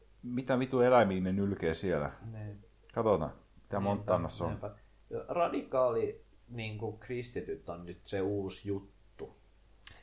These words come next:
Speaker 1: On
Speaker 2: Niin,
Speaker 1: kai. Mm.
Speaker 2: joo, Outlast kakkonen ja
Speaker 1: Onks siinäkin?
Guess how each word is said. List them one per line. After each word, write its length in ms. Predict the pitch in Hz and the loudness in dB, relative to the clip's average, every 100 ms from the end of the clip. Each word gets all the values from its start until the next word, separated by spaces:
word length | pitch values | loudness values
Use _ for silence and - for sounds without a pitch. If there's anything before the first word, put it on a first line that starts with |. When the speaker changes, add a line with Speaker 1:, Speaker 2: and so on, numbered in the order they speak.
| - | -4
Speaker 1:
On 120 | 214 208 | 0 6
Speaker 2:
Niin, 60 | |
Speaker 1:
kai. 240 | 147 117 - - - | 8 8 6 -8 -8
Mm. 120 | 120 | -2
Speaker 2:
joo, 340 | 113 92 - - | 0 0 -4 2
Outlast 580 | 123 135 135 117 104 104 | 4 4 2 0 0 -2
kakkonen 800 | - 107 104 - 104 95 87 80 - 92 | 0 0 -2 -10 -8 -4 -6 -8 -12 -10
ja 320 | 92 82 - - - 165 | -6 -6 -6 -18 -10 -6
Speaker 1:
Onks 160 | 156 | 0
siinäkin? 360 | 190 101 80 | 2 2 -2